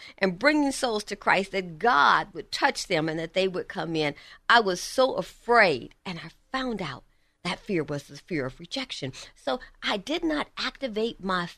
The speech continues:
faith in the area of soul winning. How to step out there on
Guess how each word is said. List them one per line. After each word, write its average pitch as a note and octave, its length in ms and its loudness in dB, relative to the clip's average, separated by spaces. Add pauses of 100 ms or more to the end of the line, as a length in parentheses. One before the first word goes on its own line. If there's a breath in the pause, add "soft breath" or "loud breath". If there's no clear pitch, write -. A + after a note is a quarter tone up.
faith G#3 320 2 (320 soft breath)
in G3 140 2
the F#3 140 0 (120)
area C#4+ 640 -2 (720)
of F3+ 100 0
soul F3+ 300 6
winning. D3 360 0 (640)
How - 180 0
to F4 100 -2
step - 400 -4
out A3 240 -4
there C4 180 0
on E3 200 -2